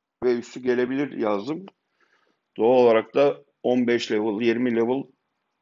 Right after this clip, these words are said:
arkadaşlarla doldu. Onlar da genelde yaşları ufak. Birkaç tanesi merhaba bile demeden direkt kalas var mı, civata var mı moduna giriyorlar.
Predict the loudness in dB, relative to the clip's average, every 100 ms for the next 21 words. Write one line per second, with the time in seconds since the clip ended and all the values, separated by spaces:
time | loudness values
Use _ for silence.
0 | _ _ _ _ _ _ _ _ 0 0
1 | 2 -2 -2 2 4 4 2 0 0 -6
2 | -8 _ _ -8 -2 2 2 2 0 0
3 | 0 2 2 2 0 -2 0 -2 -2 _
4 | _ _ _ _ _ _ _ _ _ _
5 | _ -20 _ _ _ _ -16 -12 4 4
6 | 6 6 6 4 2 6 6 6 6 2
7 | 0 0 0 0 -2 -4 _ _ -4 -2
8 | -2 -8 _ -6 -2 -2 -2 -10 -20 _
9 | _ _ -2 0 0 -4 -4 -2 0 0
10 | 2 2 -2 -6 -6 -4 -4 -4 -2 0
11 | 0 -2